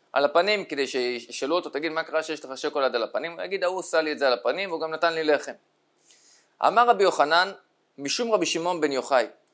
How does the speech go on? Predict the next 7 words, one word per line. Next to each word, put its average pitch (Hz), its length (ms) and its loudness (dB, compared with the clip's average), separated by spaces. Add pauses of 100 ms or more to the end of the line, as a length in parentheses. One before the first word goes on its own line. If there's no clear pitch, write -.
(220)
כל 254 680 8
מצווה 202 560 4 (540)
שנתן 170 340 0
הקדוש 185 340 2
ברוך 180 160 2
הוא 175 120 2
לישראל, 165 520 4